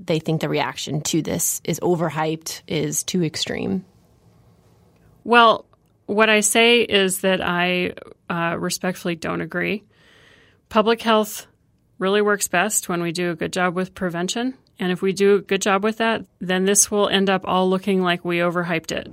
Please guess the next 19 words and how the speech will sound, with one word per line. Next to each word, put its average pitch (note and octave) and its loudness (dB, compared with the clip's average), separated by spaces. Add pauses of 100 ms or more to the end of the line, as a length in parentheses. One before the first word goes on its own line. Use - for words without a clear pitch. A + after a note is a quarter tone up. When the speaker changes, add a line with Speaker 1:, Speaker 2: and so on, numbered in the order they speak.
(120)
Speaker 2:
And F3 -2
I'll F3 -2
get F3+ -4
a F3 -2
lot F3 0
of F3 -6
people F#3 -6
screaming E3+ -4
at - -4
me E3 -4
that D#3+ -4
I D#3+ -2
cried D#3+ -8
wolf, D#3+ -8
and E3+ -6
that E3+ -6
would F#3 -6
be F3+ -6
terrific. - -12